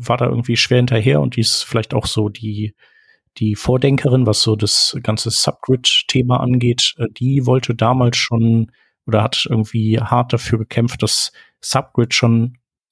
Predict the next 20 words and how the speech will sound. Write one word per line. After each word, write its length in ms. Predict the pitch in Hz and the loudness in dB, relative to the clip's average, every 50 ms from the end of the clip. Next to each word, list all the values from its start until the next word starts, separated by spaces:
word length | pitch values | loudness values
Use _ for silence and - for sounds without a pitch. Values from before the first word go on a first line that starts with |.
| _ - - | _ -20 -4
in 240 | - 131 123 123 123 | 0 2 2 2 2
die 260 | - 117 113 113 - | 2 2 2 2 2
ursprüngliche 600 | - 127 135 - - - 147 139 - - 135 127 | 2 2 0 2 2 2 2 2 2 2 0 0
Grid-Spezifikation 1300 | 120 120 127 156 - - - - _ - - - - 135 - - 127 - - 127 123 123 - - 127 123 | 2 0 0 0 0 -4 -8 -10 _ -6 -6 -4 -4 -6 -6 -6 -8 -2 0 0 0 0 0 0 0 0
hineinwandert, 720 | 117 117 110 110 127 147 147 139 143 143 139 135 131 - | 2 2 2 2 2 0 0 0 2 2 2 2 0 0
aber 220 | - 107 110 110 | -2 0 0 -2
dann 440 | 110 - 117 113 117 117 113 113 - _ _ - - _ _ _ _ | 0 0 2 2 4 2 2 0 -4 _ _ -20 -20 _ _ _ _
hat 160 | 123 123 - | -8 -4 -2
man 80 | 117 | -2
sich 180 | 110 117 113 - | -2 -2 -2 -2
eben 120 | 117 113 | -2 0
darauf 200 | 110 113 110 - | 0 0 -2 0
geeinigt, 500 | - 120 - - 117 120 120 113 - - | 0 0 2 4 4 4 4 2 0 -2
das, 300 | - 110 - - - - | -2 -2 0 0 -2 -2
äh, 300 | - 151 120 - - 123 - _ _ 175 127 120 | -2 -4 -4 -4 -4 -6 -8 _ _ -14 -12 -10
zu 200 | - - - 117 | -8 -2 -2 0
separieren, 720 | 107 - 113 - - 113 104 113 117 123 131 131 127 123 | 0 0 0 0 0 0 0 0 2 2 4 4 4 2
einfach 260 | - 117 117 - 117 104 | 0 -2 -2 -2 -2 -2
damit 380 | - 110 113 120 120 - - | 0 2 2 2 2 2 0
man 320 | 110 110 110 110 110 110 | 2 2 4 2 2 0